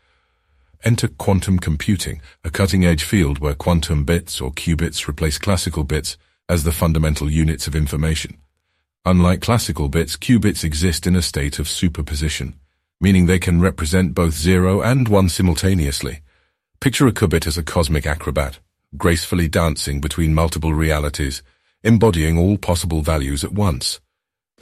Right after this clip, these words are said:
This property grants quantum computers an unprecedented advantage, the ability to perform an astronomical number of calculations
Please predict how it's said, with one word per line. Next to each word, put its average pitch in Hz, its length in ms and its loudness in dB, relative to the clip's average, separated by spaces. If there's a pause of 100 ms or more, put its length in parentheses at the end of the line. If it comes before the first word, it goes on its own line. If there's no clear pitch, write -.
(120)
This 123 160 0
property 92 420 2
grants 95 320 2
quantum 101 360 2
computers 80 580 -2
an 92 100 2
unprecedented 101 800 2
advantage, 87 600 -2 (340)
the 87 100 2
ability 87 360 2
to - 100 -6
perform 95 420 0
an 92 60 2
astronomical 95 600 2
number 80 300 2
of 71 120 -8
calculations 71 880 -4